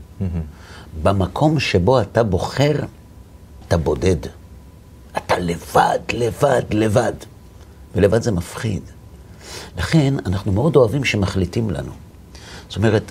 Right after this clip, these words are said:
Speaker 2: "מה אני אעשה? אני אעשה ככה או אני אעשה ככה? אה, סגור? יופי, אז נלך לפה." <laughs> זאת אומרת, פתר לי את הבעיה,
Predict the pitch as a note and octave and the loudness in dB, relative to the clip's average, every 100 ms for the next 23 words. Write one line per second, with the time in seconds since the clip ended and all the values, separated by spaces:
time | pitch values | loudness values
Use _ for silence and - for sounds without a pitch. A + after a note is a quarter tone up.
0 | - A2+ C#3+ G2 - D2+ D2+ - G2 A#2+ | -6 -2 0 0 -2 -4 -4 -4 0 0
1 | A#2 G#2 G2+ F2 A2 A#2+ E2+ - - - | 2 0 -2 -4 -2 -4 -4 -14 -8 0
2 | G#2 C#3+ A#2+ - G#2 - E2 E2+ F2 F2 | 2 4 2 -2 -4 -2 -2 0 -2 0
3 | E2 F2+ F2 G2+ - A#2 G2+ - - C3 | -2 -2 -2 -2 2 2 2 -2 -2 0
4 | B2+ F3+ F3 C#3+ B2+ A2 G2+ F#2+ | 4 4 4 4 4 6 4 4